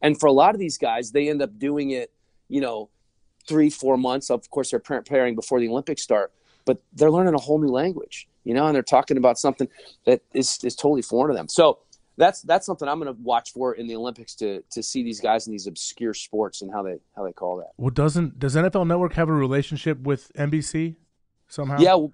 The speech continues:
Speaker 1: because of Thursday Night Football, which is no longer. So now we're doing Thursday Night Football with Fox, but,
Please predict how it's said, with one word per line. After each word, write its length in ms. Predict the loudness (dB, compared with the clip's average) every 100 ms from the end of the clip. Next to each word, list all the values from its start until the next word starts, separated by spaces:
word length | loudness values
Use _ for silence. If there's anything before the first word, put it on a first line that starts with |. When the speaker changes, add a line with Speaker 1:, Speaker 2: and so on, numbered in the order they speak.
| -10 -8
Speaker 1:
because 260 | -2 -2
of 60 | -2
Thursday 260 | -6 -6 -6
Night 180 | -8
Football, 400 | -6 -4 -4 -6 -6
which 260 | -8 -8 -10
is 220 | -10 -10
no 120 | -6 -2
longer. 320 | -2 -2 -6
So 140 | -10
now 120 | -4
we're 100 | -4
doing 140 | -6 -8
Thursday 240 | -8 -8
Night 120 | -16 -14
Football 220 | -6 -6
with 100 | 2
Fox, 300 | 2 2 -2
but, 220 | -8